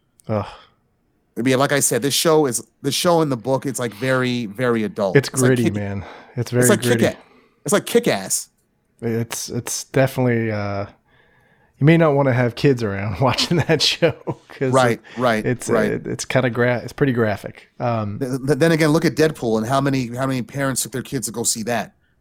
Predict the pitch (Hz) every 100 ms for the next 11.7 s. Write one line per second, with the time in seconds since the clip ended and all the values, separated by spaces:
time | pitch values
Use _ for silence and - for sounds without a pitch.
0 | _ 135 139 147 123 143 113 131 107 -
1 | _ _ _ _ _ _ 139 175 165 147
2 | 156 127 143 127 127 117 131 131 - 147
3 | 156 156 143 139 156 127 107 120 110 98
4 | 107 - 160 165 160 151 143 - _ _
5 | - 156 151 131 120 110 113 135 120 123
6 | 117 123 139 127 107 127 131 123 - _
7 | 135 107 123 127 127 113 113 110 107 107
8 | 113 - 92 - - _ _ _ - -
9 | - _ _ _ _ _ - - - 117
10 | 147 113 - 139 123 123 110 104 101 104
11 | - - - _ - 67